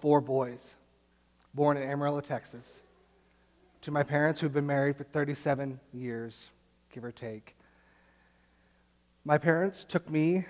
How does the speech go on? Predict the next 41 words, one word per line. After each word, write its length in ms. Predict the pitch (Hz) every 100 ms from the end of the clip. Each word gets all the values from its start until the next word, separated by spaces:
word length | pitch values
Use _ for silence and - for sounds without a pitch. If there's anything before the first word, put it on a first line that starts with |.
| -
and 100 | 147
my 140 | 147 139 - -
three 180 | 156 160
brothers 520 | 151 143 143 147 - - - -
to 300 | - 143 135
Pentecostal 580 | 143 147 143 143 - 120
churches 500 | - 120 127 120 - -
when 160 | 135
I 20 |
was 120 | 123 127
in 60 |
elementary 420 | 131 127 127 123 117
school 340 | - 113 110 _ _ _ _ _ _ _ _ _ _ _ _ _ _ _ _ _ _ _ _ _ _ _ _ _ _
because 380 | 127 123 135 123
my 120 | 127
mother 260 | 131 131 131
was 240 | 127 123
a 80 | 123 - _ -
Church 240 | - 143 127
of 100 | -
God 420 | 123 123 120 117 110 - 127
influence. 800 | 123 - 123 123 117 - - - - -
My 120 | 117
father 320 | - 117 117
was 120 | 110
Lutheran 420 | 107 120 113 110 107
and 220 | 104 104
kind 240 | - 107 107
of 80 | - -
followed 240 | - 107
my 80 | 101
mother. 400 | 104 101 101 101 _ _ _ _ _ _ _ _ _ _ _ _ _ _ _ - - -
But 120 | 143
my 80 | 156
parents 280 | 165 202 196
had 120 | 185
a 40 | 160
falling 300 | 156 147 135
out 140 | 110
with 80 | 110
church, 480 | - 107 - -